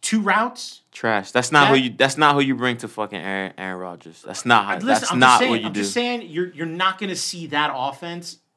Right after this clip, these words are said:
Speaker 1: in Green Bay.
Speaker 2: So what are you gonna see?
Speaker 1: Not that offense. They're
Speaker 2: I
Speaker 1: gonna,
Speaker 2: hope
Speaker 1: they're
Speaker 2: not.
Speaker 1: gonna figure out, what they're gonna do is they're gonna figure out how to actually build a run game in Green Bay.
Speaker 2: I think you're giving them way more credit.
Speaker 1: Dude, look at who they brought in. They brought in the,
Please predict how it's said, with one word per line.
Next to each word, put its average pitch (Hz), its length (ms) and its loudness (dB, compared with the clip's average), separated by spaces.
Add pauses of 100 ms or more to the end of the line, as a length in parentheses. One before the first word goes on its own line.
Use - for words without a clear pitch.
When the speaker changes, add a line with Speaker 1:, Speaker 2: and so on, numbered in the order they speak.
(200)
Speaker 1:
in 156 200 -8
Green 131 260 -10
Bay. 135 340 -8 (300)
Speaker 2:
So 151 140 -4
what 156 120 4
are 160 40 6
you 151 100 4
gonna 147 120 0
see? 127 340 -6 (1600)
Speaker 1:
Not 123 240 -8
that 156 220 2
offense. 131 520 -6
They're 165 160 -2
Speaker 2:
I - 40 2
Speaker 1:
gonna, 247 120 8
Speaker 2:
hope - 80 -2
Speaker 1:
they're 151 80 6
Speaker 2:
not. 139 40 8
Speaker 1:
gonna - 100 4
figure 226 340 -2
out, 214 380 0
what 156 280 -6
they're 202 180 0
gonna 240 160 -6
do 127 340 -6 (440)
is 127 120 -14
they're 180 140 0
gonna 240 160 -4
figure 180 440 -8
out 160 200 -4
how 160 240 -8
to 156 160 -14
actually 143 400 -10
build 151 420 -6
a 135 40 -6
run 123 380 -10
game 113 300 -14
in 101 100 -20
Green 110 300 -20
Bay. 107 260 -16 (500)
Speaker 2:
I 123 80 -14
think 143 200 -6
you're 110 80 -4
giving 101 200 -6
them 95 120 -8
way 104 140 -6
more 98 180 -6
credit. - 560 -6
Speaker 1:
Dude, 285 240 -2
look 202 140 -6
at 247 40 -6
who 269 80 -6
they 262 80 -8
brought 254 200 -8
in. 262 100 -4
They 156 60 -8
brought 160 180 -4
in 165 60 -8
the, 139 220 -12